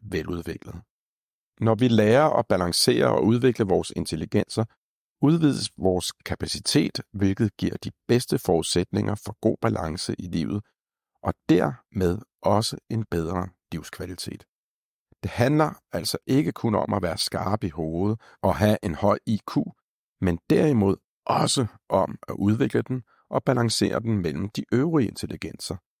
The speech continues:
så vi kan lede os selv mod de målsætninger og udvikle os hen imod den bedst mulige tilværelse. Dermed vil vi bedre være i stand til at lede os selv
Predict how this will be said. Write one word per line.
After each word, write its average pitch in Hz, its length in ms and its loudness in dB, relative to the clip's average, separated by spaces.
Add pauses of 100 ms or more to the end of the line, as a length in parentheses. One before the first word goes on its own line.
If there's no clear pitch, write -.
(340)
så - 160 -4
vi 85 140 -4
kan 78 180 -2
lede 104 460 2 (140)
os 82 180 -4
selv - 400 0 (240)
mod 92 200 -2 (180)
de 110 120 0
målsætninger 90 840 -4 (200)
og - 140 -4 (100)
udvikle 135 460 4
os 92 180 0
hen 123 220 -4
imod 107 320 -2
den 101 120 -4 (120)
bedst - 300 -10 (160)
mulige 82 420 -12
tilværelse. - 640 -14 (580)
Dermed 120 420 4 (300)
vil 92 220 -2
vi 82 100 -4 (140)
bedre 107 360 4
være 80 160 0
i - 20 -6
stand - 360 -2
til - 160 -4
at 98 160 0
lede 80 440 -2
os - 120 -8
selv - 260 0